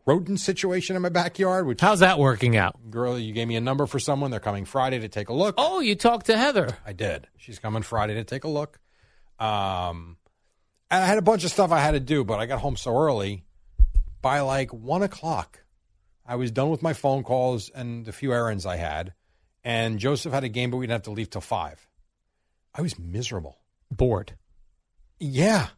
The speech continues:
Speaker 1: I went and turned the T V on. I'm like, "Not happening." I went outside,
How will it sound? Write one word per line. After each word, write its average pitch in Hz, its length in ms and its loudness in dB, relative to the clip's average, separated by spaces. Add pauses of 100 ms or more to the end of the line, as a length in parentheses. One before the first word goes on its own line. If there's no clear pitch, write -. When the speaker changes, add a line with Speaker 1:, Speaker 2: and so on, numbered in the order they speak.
(540)
Speaker 1:
I 123 100 2
went 165 180 2
and 180 80 -8
turned 175 140 2
the 156 60 -2
T 170 200 0
V 147 120 0
on. 135 140 0
I'm 123 60 0
like, 117 300 -2 (680)
"Not 117 220 0
happening." 87 360 -6 (600)
I 113 120 -2
went 135 180 0
outside, 113 680 0